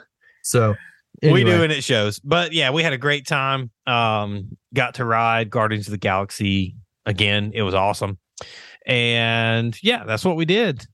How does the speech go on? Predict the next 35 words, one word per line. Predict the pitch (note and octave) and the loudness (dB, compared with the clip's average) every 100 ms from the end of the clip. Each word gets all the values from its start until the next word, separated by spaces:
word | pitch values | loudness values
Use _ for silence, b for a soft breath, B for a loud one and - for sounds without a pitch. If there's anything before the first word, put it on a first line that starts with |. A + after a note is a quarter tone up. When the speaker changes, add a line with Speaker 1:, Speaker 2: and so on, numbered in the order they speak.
| - | -8
Speaker 2:
So | - C3 B2 A#2+ A#2+ A#2 | 0 2 2 2 0 0
now | B2 C#3 | 0 0
we're | C#3+ | 0
getting | C#3 C3 | -2 -2
back | C3+ C3+ | -2 -2
into | C#3+ B2+ | -2 -2
the | |
swing | - D3 C#3 | -2 -2 0
of | |
things. | D3 B2+ | 0 -2
Of | |
course, | - C3+ - | 0 -2 2
now | C3 B2+ | 0 2
Labor | B2+ C3 C3+ | 2 2 2
Day | C3 | 2
has | C3 - | 0 -2
passed | C3+ B2 B2 C3 | -2 -2 -4 -8
us. | A#2+ - - _ b b b b b | -8 -10 -16 _ b b b b b
And | A2+ G#2+ | 0 2
so | A#2+ A2 G#2+ | 2 4 4
we're | G2+ A2 | 4 2
back | G2+ A2 A2 | 2 0 -2
into | B2 G2+ A2 | -4 -2 -2
the | F2 | -4
school | - - E3 D#3+ D#3 | -6 0 2 2 2
routines. | D#3 D3+ - D3+ C#3+ C#3 C#3 C3 | 0 0 0 0 0 0 -2 -2
We're | A#2+ | -2
getting | A#2+ A2+ | -2 -2
back | G#2+ A2+ | -4 -2
into | A2+ G#2 B2 | -4 -2 0
the, | G#2 G#2 G2+ G2 G#2 | 2 2 2 0 -2
you | G2+ | -2
know, | F#2+ | 0
getting | G#2+ G#2+ | 0 0
everything | A2 G#2+ A#2 G#2+ G#2 G2+ F#2+ | -2 0 0 0 0 -2 -4